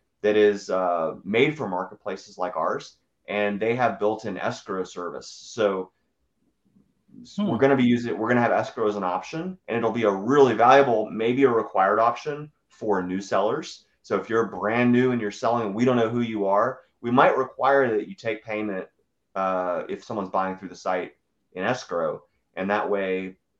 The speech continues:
Speaker 1: it'll make it really challenging for someone to come on for the first time and make some fake ads and take money, uh, without,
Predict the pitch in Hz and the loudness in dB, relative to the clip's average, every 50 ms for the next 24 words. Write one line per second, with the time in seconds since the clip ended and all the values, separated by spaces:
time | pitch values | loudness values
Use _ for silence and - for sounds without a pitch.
0 | _ - 107 104 104 104 104 101 101 - 92 98 104 113 120 120 117 110 104 - | _ -2 -2 0 0 0 -2 -2 -4 -6 -6 -8 -4 -2 0 0 0 0 -2 -4
1 | 101 95 95 98 95 92 95 90 90 92 90 - - 95 92 92 87 - - - | -6 -4 -4 -4 -6 -6 -8 -12 -12 -14 -14 -12 -8 -8 -6 -6 -8 -10 -10 -8
2 | 113 104 95 90 87 87 90 87 87 - 87 87 - 90 90 - - - 92 87 | -6 -4 -2 -2 -2 -2 -2 -4 -8 -12 -16 -12 -10 -10 -10 -10 -10 -8 -6 -6
3 | 85 85 82 78 76 76 78 - _ _ _ _ _ _ 95 92 90 - - 90 | -6 -6 -8 -8 -10 -14 -16 -20 _ _ _ _ _ _ -6 -6 -6 -6 -8 -12
4 | 87 - 92 92 92 - 90 85 82 85 85 82 85 87 87 - 87 82 - - | -6 -4 -2 -2 -2 -2 -2 0 0 0 -2 -4 -8 -14 -12 -10 -10 -10 -8 -8
5 | 82 85 85 82 78 76 73 - - 73 78 76 69 65 64 65 - 90 85 76 | -8 -6 -6 -6 -8 -10 -12 -14 -10 -8 -6 -4 -4 -4 -6 -6 -8 -6 -2 -2
6 | 78 78 67 - - | -2 -2 -4 -6 -10